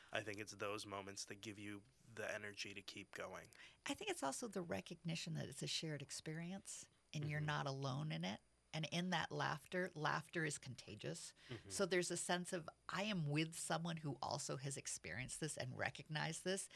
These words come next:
Speaker 2: And they're feeling it's just as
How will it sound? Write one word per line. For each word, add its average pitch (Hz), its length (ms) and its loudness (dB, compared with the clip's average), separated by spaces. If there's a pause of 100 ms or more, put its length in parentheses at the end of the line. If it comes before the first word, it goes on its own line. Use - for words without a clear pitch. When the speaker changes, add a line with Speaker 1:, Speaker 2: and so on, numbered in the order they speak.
(320)
Speaker 2:
And 151 220 4 (260)
they're 165 280 8 (100)
feeling 160 320 2
it's - 180 0
just - 440 0
as 139 240 2